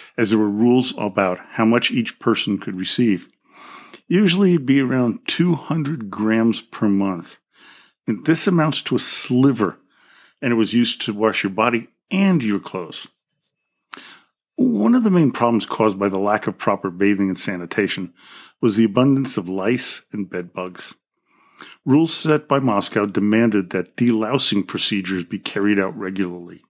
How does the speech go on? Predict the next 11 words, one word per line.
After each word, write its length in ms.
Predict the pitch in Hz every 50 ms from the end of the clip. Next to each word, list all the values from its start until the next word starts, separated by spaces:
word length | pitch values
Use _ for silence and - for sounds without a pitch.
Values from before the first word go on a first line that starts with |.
| _ _ _ _ _ _ _ _ _ _ _ _ _ _ _ _ _ _ - - - _ _
Varlam 680 | 117 104 107 120 127 135 131 127 127 123 123 123 120 113
Shalamov 680 | - - - 120 120 120 117 110 107 104 101 98 -
complained, 580 | - 104 104 98 - 110 101 101 98 95 90
quote, 320 | - - 110 104 101 110 - _ _ _ _ _ _ _ _ _ _ _ -
"Not 180 | 120 214 240
only 240 | 220 185 147 131 117
was 200 | 110 107 104 92
the 100 | 104 107
delousing 800 | 92 - - 127 123 117 117 110 110 - - 113 104 110 - - _
absolutely 680 | 170 208 202 - - - 131 117 113 110 - 107 101 98
useless, 720 | 104 127 190 247 226 - - - 87 82 - - -